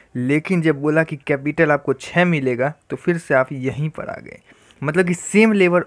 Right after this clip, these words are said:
of production हो रहा है, सेम सम-, सेटिस्फेक्शन आपको मिल रहा है, तो आपका जो यहाँ पर same level of total product होगा। तो उसी प्रकार से फिर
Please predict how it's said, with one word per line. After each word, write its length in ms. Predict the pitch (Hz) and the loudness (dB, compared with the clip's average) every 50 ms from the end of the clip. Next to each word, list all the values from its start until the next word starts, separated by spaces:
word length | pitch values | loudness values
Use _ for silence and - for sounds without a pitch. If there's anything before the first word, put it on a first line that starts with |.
| - | 0
of 120 | 143 147 160 - _ _ _ _ _ _ _ _ _ _ _ _ | 0 0 0 -2 _ _ _ _ _ _ _ _ _ _ _ _
production 460 | - 143 139 135 139 139 - - 165 | -4 -4 -2 -2 -4 -6 -6 -6 -6
हो 100 | 156 156 156 | -4 -4 -4
रहा 140 | 151 151 160 | -4 -4 -6
है, 60 | 156 | -8
सेम 340 | - - - 175 180 185 185 180 _ - | -10 -6 -4 -2 -2 -2 -2 -6 _ -18
सम-, 260 | - - - 151 135 | -10 -8 -8 -8 -8
सेटिस्फेक्शन 680 | - - 156 143 - 160 151 - - 135 - - 147 131 | -6 -6 -6 -6 -4 -8 -8 -8 -8 -10 -8 -8 -8 -8
आपको 220 | 123 127 - - | -8 -10 -10 -12
मिल 140 | 123 120 123 | -12 -12 -10
रहा 140 | 123 113 104 | -10 -10 -10
है, 60 | 107 | -8
तो 100 | 107 127 | -6 -6
आपका 240 | 127 127 - - 151 | -6 -6 -6 -8 -8
जो 220 | 147 151 139 147 151 - - - _ _ _ - | -6 -6 -6 -6 -8 -12 -20 -20 _ _ _ -10
यहाँ 200 | 135 135 143 151 | -6 -6 -4 -4
पर 120 | - 156 | -6 -8
same 320 | 143 - - - 175 180 175 | -10 -6 -4 -2 -2 0 0
level 280 | 165 156 147 143 143 151 | 0 0 0 0 -2 -2
of 80 | 160 - | -4 -6
total 320 | _ - 143 139 139 135 | _ -12 -10 -10 -10 -12
product 280 | 127 - 139 131 120 - | -12 -14 -16 -16 -16 -16
होगा। 260 | - - 170 170 170 _ _ _ | -18 -18 -20 -20 -20 _ _ _
तो 60 | 156 | -14
उसी 140 | 151 - 190 | -10 -8 -6
प्रकार 260 | 175 180 170 170 170 | -4 -4 -2 -2 -4
से 120 | 165 170 | -4 -4
फिर 120 | 165 165 | -4 -4